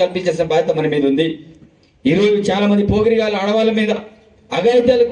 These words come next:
పాల్పడుతున్నారు. దానికి కారణాలు ఏంటిది? ఈరోజు మగపిల్లల కారణమా లేకపోతే మనం కారణమా? ఈ విషయంలో మనం అందరం కూడా చాలా క్లారిటీగా వాళ్ళందరికీ చెప్పాల్సిన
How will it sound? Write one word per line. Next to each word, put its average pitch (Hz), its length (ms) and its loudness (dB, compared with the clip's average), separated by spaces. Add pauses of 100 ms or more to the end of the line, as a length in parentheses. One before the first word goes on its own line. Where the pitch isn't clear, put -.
పాల్పడుతున్నారు. 208 440 -4 (300)
దానికి 202 260 -4 (120)
కారణాలు 226 340 -2
ఏంటిది? 202 220 -8 (580)
ఈరోజు 220 280 2 (100)
మగపిల్లల 233 480 2
కారణమా 214 360 -4
లేకపోతే 240 360 2
మనం 240 200 0
కారణమా? 220 320 -2 (560)
ఈ 208 120 0 (120)
విషయంలో 262 360 2 (100)
మనం 220 200 -2
అందరం 247 360 0
కూడా 233 140 2 (440)
చాలా 190 300 -2
క్లారిటీగా 208 480 0 (600)
వాళ్ళందరికీ 175 600 -4
చెప్పాల్సిన 170 360 -2